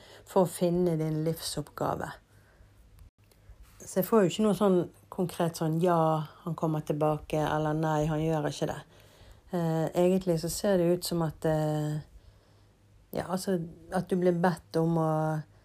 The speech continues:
altså, være positiv, kanskje legge ting litt ifra deg, konsentrere deg om at du har det bra, og, <clears throat> for det har jo noe med også at, altså, sånn som hvis du har kontakt med han,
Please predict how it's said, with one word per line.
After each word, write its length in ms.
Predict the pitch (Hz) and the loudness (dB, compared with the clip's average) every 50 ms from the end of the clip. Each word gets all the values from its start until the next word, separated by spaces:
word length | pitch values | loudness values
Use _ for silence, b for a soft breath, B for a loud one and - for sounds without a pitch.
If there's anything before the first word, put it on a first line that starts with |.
| b b b b b b - _ | b b b b b b -20 _
altså, 220 | - 175 - 175 165 | -10 -6 -6 -4 0
være 260 | 175 170 170 170 170 | 0 0 0 0 -2
positiv, 800 | 170 - 208 196 185 185 185 170 - - 180 170 170 175 170 170 | -4 -2 0 0 0 0 -2 -6 -4 0 0 2 2 2 0 0
kanskje 320 | - 190 190 190 - 214 | -2 -2 -2 -2 0 0
legge 300 | 202 190 180 165 165 165 - | 2 2 4 2 0 -2 -4
ting 560 | - - 214 208 190 185 180 175 175 175 175 175 | -4 -2 0 2 4 4 4 4 2 2 2 2
litt 400 | 185 185 185 - - - - - | 2 0 -2 -6 -18 -16 -4 -2
ifra 480 | 175 165 - - - - 208 202 196 185 | -2 -2 -2 -6 0 4 4 4 4 4
deg, 460 | 170 165 165 165 165 175 180 190 190 - b b b b b b b b b b b b b - | 2 2 2 2 2 2 0 -2 -2 -6 b b b b b b b b b b b b b -6
konsentrere 640 | - 190 - 180 170 - - 214 202 190 180 170 160 | -4 -4 -4 -4 -6 -4 0 2 2 4 2 2 2
deg 160 | 165 160 160 147 151 | 2 0 0 0 0
om 140 | 165 170 160 | 0 0 -2
at 140 | 160 - - | -2 -4 -4
du 220 | - 202 190 185 175 | -2 0 2 2 2
har 240 | 156 170 156 151 147 | 2 0 0 0 -2
det 120 | 165 151 147 | -2 -4 -2
bra, 560 | 160 160 165 165 170 165 165 170 175 180 175 175 - - | -2 0 0 2 2 2 2 0 -2 -4 -6 -8 -6 -4
og, 460 | 165 160 160 156 156 156 156 147 b b b b b b b b b b b b b b - _ - _ - | -2 -2 0 -2 -2 -2 -4 -6 b b b b b b b b b b b b b b -20 _ -20 _ -8
<clears throat> 340 | - - - - 254 233 220 | -6 -4 2 2 2 2 4
for 120 | - 226 214 | 4 4 4
det 80 | 202 196 | 6 4
har 160 | 240 226 202 | 4 4 4
jo 60 | 175 | 4
noe 160 | 170 170 180 190 | 4 4 4 2
med 220 | 202 214 202 190 | 2 2 2 4
også 320 | 190 190 185 165 170 160 | 4 4 4 2 2 -2
at, 240 | 151 - - - - - - - - - | -2 -4 -10 -20 -20 -20 -20 -20 -20 -10
altså, 240 | - 170 165 165 160 | -6 -4 -4 -2 -2
sånn 140 | 175 170 170 | -2 -4 -4
som 100 | - 160 | -4 -4
hvis 140 | 165 160 - | -4 -4 -2
du 80 | 175 175 | -2 0
har 140 | 175 165 - | 0 0 0
kontakt 400 | 165 156 - - 170 165 - - | -2 -2 0 0 -2 -2 -2 -4
med 200 | - 156 151 | -2 0 0
han, 40 | 147 | 0